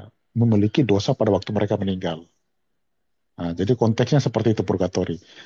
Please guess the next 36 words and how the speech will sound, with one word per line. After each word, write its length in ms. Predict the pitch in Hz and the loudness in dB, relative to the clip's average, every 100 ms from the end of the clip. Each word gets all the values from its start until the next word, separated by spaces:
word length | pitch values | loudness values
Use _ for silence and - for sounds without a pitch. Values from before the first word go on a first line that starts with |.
| _ _ _ _ - | _ _ _ _ -4
Tetapi 320 | 110 - 175 | 0 2 4
mereka 320 | 147 165 196 | 6 6 4
yang 80 | 160 | 4
masuk 160 | 143 | 2
purgatori 560 | - 139 120 117 127 196 - - - | 0 2 2 4 4 2 0 -20 -2
cepat 320 | 139 135 127 | 0 2 0
atau 80 | 113 110 | 2 2
lambat 260 | 113 165 | 4 2
sudah 160 | - 113 | 2 0
pasti 240 | - 107 | 2 0
masuk 240 | 156 117 101 | 2 0 0
surga. 400 | 117 107 78 76 _ _ _ _ _ _ - | 0 0 -2 -10 _ _ _ _ _ _ -4
Itu 240 | 120 127 | 0 2
intinya, 480 | 95 90 90 87 80 - _ _ - | 0 -2 -8 -10 -12 -16 _ _ -12
begitu. 320 | 82 80 - - _ _ _ - _ _ - | -10 -10 -12 -18 _ _ _ -20 _ _ 0
Nah, 240 | 120 101 | 0 0
pertanyaannya 580 | - - 117 120 147 180 | -2 0 2 4 4 4
adalah 180 | 139 160 - _ - | 2 0 -4 _ -6
apakah, 380 | - 151 147 202 - - | -2 0 0 0 -2 -2
eh, 480 | 131 123 117 110 98 - _ _ _ _ _ - | 2 4 2 0 -2 -10 _ _ _ _ _ -2
konsep, 320 | 135 135 127 - - | 0 0 -2 -6 -2
eh, 140 | 123 117 | 2 2
purgatori 640 | 123 117 117 127 120 127 | 2 2 0 2 2 2
ini 320 | 117 165 180 - | 4 4 2 -2
sering 320 | - 135 127 160 | -6 0 2 4
dituding 400 | 120 117 147 160 | 4 2 2 4
bahwa, 320 | 107 127 156 - _ _ - | 4 2 0 -4 _ _ -4
"Loh, 140 | 104 | -2
kan 160 | - 151 | 0 0
Kristus 320 | - 131 151 | 0 0 0
sudah 240 | 139 120 113 | 2 2 2
ini, 240 | 135 113 | 2 0
berarti 480 | 98 98 185 170 - | -2 0 2 0 -2
sepertinya 560 | - 117 113 139 160 | -10 -6 -4 0 0
ada 160 | 135 117 | 2 2
saingan." 480 | 120 123 160 107 | 2 2 4 2